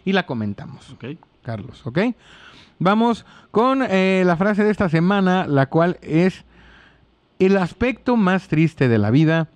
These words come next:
Speaker 1: es que la ciencia reúne el conocimiento más rápidamente que la sociedad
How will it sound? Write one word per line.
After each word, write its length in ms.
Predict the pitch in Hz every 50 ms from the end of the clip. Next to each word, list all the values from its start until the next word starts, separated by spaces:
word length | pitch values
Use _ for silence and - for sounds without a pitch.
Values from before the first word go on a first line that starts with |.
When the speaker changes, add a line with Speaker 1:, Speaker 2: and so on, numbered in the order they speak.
| _ _ _ _ _ _ _ -
Speaker 1:
es 200 | 160 170 170 -
que 120 | - 147
la 140 | 131 120 113
ciencia 500 | - - 151 165 175 175 - 190 185 180
reúne 400 | 165 143 131 131 135 147 156 156
el 100 | 147 135
conocimiento 840 | - 123 117 113 110 - - 117 120 143 160 170 175 160 - 180 180
más 260 | - - 131 139 151 147
rápidamente 880 | 143 165 170 - - 156 131 123 127 143 165 180 175 - 202 208 - _ _
que 140 | - 143 147
la 140 | 160 165 151
sociedad 480 | - 160 139 - 139 127 120 135 139